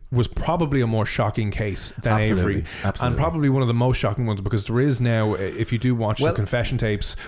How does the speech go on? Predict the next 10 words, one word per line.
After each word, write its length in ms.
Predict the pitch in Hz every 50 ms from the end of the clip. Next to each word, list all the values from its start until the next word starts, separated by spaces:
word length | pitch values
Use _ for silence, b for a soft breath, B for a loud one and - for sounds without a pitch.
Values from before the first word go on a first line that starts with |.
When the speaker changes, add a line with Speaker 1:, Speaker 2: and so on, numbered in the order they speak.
| B
Speaker 1:
which 240 | B 120 113 - -
is, 240 | 120 110 101 90 80
Speaker 2:
yeah, 320 | 85 87 78 67 64 60 - - - 143
Speaker 1:
which 160 | 175 175 -
is 100 | 214 135 117
ri-, 80 | 123
Speaker 2:
fuck. 140 | 113 104 -
Speaker 1:
which 240 | 131 131 147 - 165
is 120 | 135 113
ridiculous. 800 | 110 113 104 95 - - 143 139 - - 101 85 - - - -